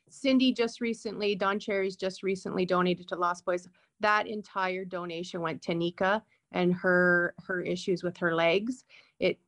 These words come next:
um, it, I mean, it, it, it determines whether we can bring them in. I mean, obviously we can only bring in the medical cases that we can afford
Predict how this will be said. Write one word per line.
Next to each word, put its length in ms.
um, 560
it, 140
I 80
mean, 180
it, 140
it, 220
it 200
determines 500
whether 240
we 140
can 180
bring 140
them 120
in. 140
I 60
mean, 140
obviously 440
we 160
can 160
only 320
bring 280
in 360
the 80
medical 400
cases 400
that 180
we 120
can 160
afford 560